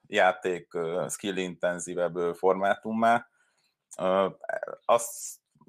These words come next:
nyilvánvalóan még most nem tudjuk pontosan, hogy, ö, a, a Type kettő, ö,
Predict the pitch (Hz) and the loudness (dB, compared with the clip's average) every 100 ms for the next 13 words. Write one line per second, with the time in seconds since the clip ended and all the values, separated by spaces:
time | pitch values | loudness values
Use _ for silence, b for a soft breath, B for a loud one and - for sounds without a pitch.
0 | - - _ 110 107 95 95 98 101 101 | -20 -20 _ -2 2 4 6 6 6 6
1 | 101 98 101 98 110 104 98 92 - 104 | 4 2 0 0 0 0 -2 -2 0 0
2 | 92 95 92 95 95 90 95 90 92 50 | 0 -4 -2 -2 0 0 2 2 2 0
3 | - - 78 - - 98 - 95 - 101 | -4 -8 -10 -14 -10 -6 0 0 4 4
4 | - 95 - _ 95 95 90 - - b | 4 0 0 _ 0 2 2 -4 -16 b
5 | b b _ b b b b _ _ _ | b b _ b b b b _ _ _
6 | - 101 104 | -4 0 0